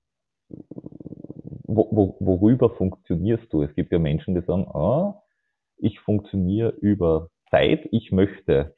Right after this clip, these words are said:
irgendwann einmal die vierzig Minuten auf zehn Kilometer knacken, ich möchte irgendwann einen Marathon unter drei Stunden laufen, keine Ahnung, irgendwas in die Richtung.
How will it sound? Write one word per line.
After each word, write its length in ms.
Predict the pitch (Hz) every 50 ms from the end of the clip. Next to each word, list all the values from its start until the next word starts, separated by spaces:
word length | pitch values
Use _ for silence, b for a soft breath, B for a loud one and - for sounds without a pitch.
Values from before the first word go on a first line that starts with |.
| _
irgendwann 360 | - 101 95 92 80 82 73
einmal 300 | 73 73 67 65 67 -
die 100 | - -
vierzig 320 | - - - - - - -
Minuten 300 | 82 78 80 78 - -
auf 120 | 71 - _
zehn 160 | - - 76
Kilometer 440 | 78 78 82 90 110 107 - - 104
knacken, 380 | - - 90 78 - - - 60
ich 80 | -
möchte 240 | - 82 71 - -
irgendwann 280 | - 82 87 76 73 69
einen 200 | 65 69 67 69
Marathon 380 | 69 71 73 80 78 78 73
unter 180 | 67 71 - -
drei 180 | - - 73 -
Stunden 280 | - 92 90 87 -
laufen, 380 | - 80 76 - - 76 73 - _ _ _ _
keine 200 | - 90 80 67
Ahnung, 180 | 65 62 60 -
irgendwas 260 | - 90 90 - 73 -
in 80 | 71
die 60 | 60
Richtung. 320 | 60 58 - - - -